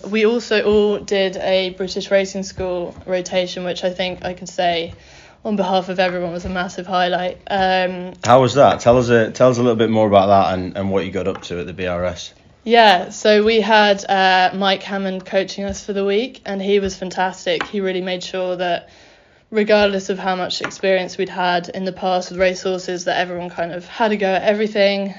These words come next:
Speaker 1: We ended up schooling horses over the hurdles, we were jumping out of stalls, um, and also did a little bit of work riding and fitness work on the simulators. So,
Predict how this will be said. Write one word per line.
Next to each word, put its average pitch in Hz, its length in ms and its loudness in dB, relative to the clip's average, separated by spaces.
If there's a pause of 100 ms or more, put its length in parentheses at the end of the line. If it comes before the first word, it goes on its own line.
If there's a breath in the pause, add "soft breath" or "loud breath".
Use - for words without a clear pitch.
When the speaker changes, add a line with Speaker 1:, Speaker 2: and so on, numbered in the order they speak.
(220 loud breath)
Speaker 1:
We 190 180 -2
ended 185 260 -2
up 180 200 0
schooling 190 640 -4
horses 190 460 -6
over 180 180 -2
the 180 80 -10
hurdles, 202 640 0
we 196 80 -4
were 190 100 -2
jumping 185 380 -2
out 170 100 -8
of 175 260 -10 (180)
stalls, 196 680 -4 (400 soft breath)
um, 185 480 -4
and 180 160 -4
also 185 220 -8
did 180 160 -6
a 160 80 -4
little 180 200 -4
bit 180 180 -4
of 180 80 -14
work 190 300 2
riding 185 320 -2
and 180 100 -8
fitness 180 360 -8
work 175 340 -2
on 175 220 -10
the 170 80 -10
simulators. 175 800 -8 (440 soft breath)
So, 170 400 -4